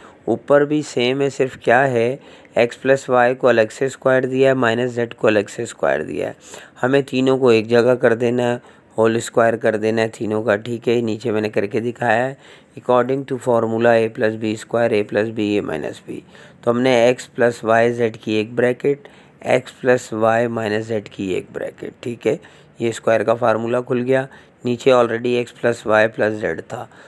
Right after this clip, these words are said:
तो जो plus plus के थे x plus y plus z, ये आपस में cut हो गए, ऊपर हमारे पास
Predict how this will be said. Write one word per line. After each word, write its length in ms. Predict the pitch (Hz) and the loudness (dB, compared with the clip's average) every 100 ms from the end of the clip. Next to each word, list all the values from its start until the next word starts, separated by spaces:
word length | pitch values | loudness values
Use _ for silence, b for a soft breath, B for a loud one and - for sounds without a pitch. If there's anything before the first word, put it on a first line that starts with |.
| B - | B -4
तो 80 | 127 | 0
जो 140 | 131 | 0
plus 340 | 131 127 127 - | 2 0 0 0
plus 240 | 131 135 - | 2 2 2
के 180 | 143 | 0
थे 200 | 127 127 127 | 2 4 2
x 100 | 123 - | 0 -4
plus 280 | 131 117 113 | -4 -2 2
y 160 | 113 113 - | 2 2 0
plus 240 | 107 113 | -2 2
z, 160 | 110 117 | 0 2
ये 100 | 117 | 0
आपस 260 | 107 117 123 | -2 -4 -8
में 80 | 110 | -4
cut 220 | - 117 | -4 0
हो 120 | 135 127 | 0 2
गए, 240 | 135 143 B B B B - | 4 2 B B B B -6
ऊपर 240 | 117 131 | 0 0
हमारे 240 | 127 120 | 2 0
पास 140 | 123 | 0